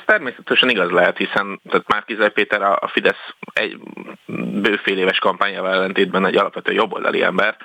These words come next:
ö, nem, nem, nem a baloldal, ö, nem a baloldali értékrendet képvisel nagyon sok kérdésben, ö, úgyhogy erre mindenféleképpen van esély. Szerintem azért fontos ezt látni, mert, ö, hogy mit, mit üzen, mit üzen Márki-Zay Péter a szavazóknak.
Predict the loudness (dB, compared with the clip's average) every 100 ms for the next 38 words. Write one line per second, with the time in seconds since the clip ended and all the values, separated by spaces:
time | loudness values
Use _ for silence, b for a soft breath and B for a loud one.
0 | B B B 2 4 4 4 4 2 0
1 | -2 -6 -2 -2 0 0 2 4 4 4
2 | 4 4 2 0 0 2 4 4 6 4
3 | 2 0 0 0 0 0 2 4 4 2
4 | 0 0 0 0 0 -2 0 0 0 0
5 | 0 2 0 0 0 2 0 -2 B B
6 | B B 0 2 2 0 2 4 4 2
7 | 0 2 2 0 0 2 2 2 0 B
8 | B 0 4 4 2 0 -2 2 0 2
9 | 0 0 0 0 2 2 2 4 4 2
10 | 0 _ -4 -2 -2 -4 -2 -2 0 0
11 | 2 2 2 0 2 2 2 0 0 0
12 | 2 2 2 2 2 2 4 2 2 -2